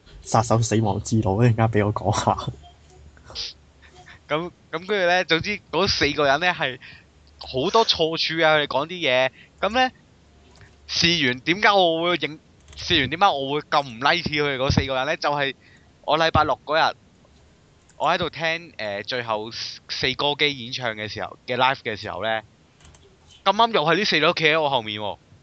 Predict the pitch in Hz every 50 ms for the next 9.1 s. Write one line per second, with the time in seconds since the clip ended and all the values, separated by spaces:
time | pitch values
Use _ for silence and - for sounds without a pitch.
0 | _ _ _ _ - - - - - 277 277 262 285 262 254 226 208 175 156 190
1 | - 202 190 196 226 220 202 165 170 151 147 151 156 151 202 208 202 160 180 -
2 | - 165 160 170 170 - _ _ - - - 127 143 175 208 214 226 226 202 165
3 | - - 110 135 175 190 170 151 139 127 110 - - - - - - - - -
4 | 156 190 202 240 247 254 226 202 - - 202 208 196 170 156 - _ _ _ -
5 | 233 233 - - 240 240 240 233 185 131 117 113 - 190 190 180 185 139 131 123
6 | 107 _ _ _ _ - - - _ _ _ _ _ _ _ - _ _ _ -
7 | - - 127 139 180 190 - 165 151 139 139 135 127 120 104 113 135 135 - _
8 | _ _ _ _ _ _ _ - - - - - - - - 165 175 196 208 226
9 | 214 190